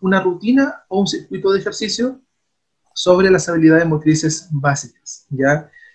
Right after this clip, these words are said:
Este tema que hemos estado trabajando, ustedes, es cierto, ya tienen bastante, bastante información, ¿cierto? Tenemos muchas clases que hemos trabajado,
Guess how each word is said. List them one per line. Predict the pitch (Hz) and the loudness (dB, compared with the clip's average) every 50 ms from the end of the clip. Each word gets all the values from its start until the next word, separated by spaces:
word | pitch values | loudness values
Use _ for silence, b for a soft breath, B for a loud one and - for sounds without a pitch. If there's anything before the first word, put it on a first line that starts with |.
| b b | b b
Este | - 156 156 190 | -8 0 2 4
tema | 185 196 196 202 | 4 6 4 2
que | 190 202 196 | 0 0 -2
hemos | 190 190 175 | -2 -2 -2
estado | 151 - 185 175 175 170 | -4 -4 -2 -2 -2 0
trabajando, | 170 170 165 175 156 - 202 226 247 277 277 269 - _ _ _ _ _ _ _ | 2 0 0 0 0 0 0 0 0 0 -2 -6 -8 _ _ _ _ _ _ _
ustedes, | - 131 - - 143 147 143 147 | -16 -10 -4 0 2 2 2 0
es | - 147 - | -4 -10 -4
cierto, | - 151 151 - 151 | -2 -2 -2 0 2
ya | 147 147 139 | 2 2 2
tienen | 143 143 147 | 2 0 0
bastante, | 139 135 - - 151 151 - - 135 135 123 113 117 - _ _ _ _ _ _ _ | 0 -2 -4 -2 -2 -2 0 2 2 2 0 -2 -8 -14 _ _ _ _ _ _ _
bastante | 147 135 - 147 143 - | -8 -6 -4 -4 -4 -4
información, | 135 - 131 120 117 117 - - - 226 233 233 233 | -6 -8 -8 -6 -6 -8 -6 -4 0 2 2 2 2
¿cierto? | 226 233 190 185 165 | 0 0 0 0 2
Tenemos | 156 175 165 160 151 | 2 2 2 2 2
muchas | 170 208 220 214 214 - - | 2 2 2 0 -2 -6 -12
clases | - - 202 190 - - - | -4 -2 -2 -2 -2 -6 -8
que | - 160 | -4 -4
hemos | 156 147 - | -4 -4 -4
trabajado, | - 151 143 135 - 151 139 143 147 147 - | -4 -6 -6 -4 -2 -2 -2 -2 -2 -4 -8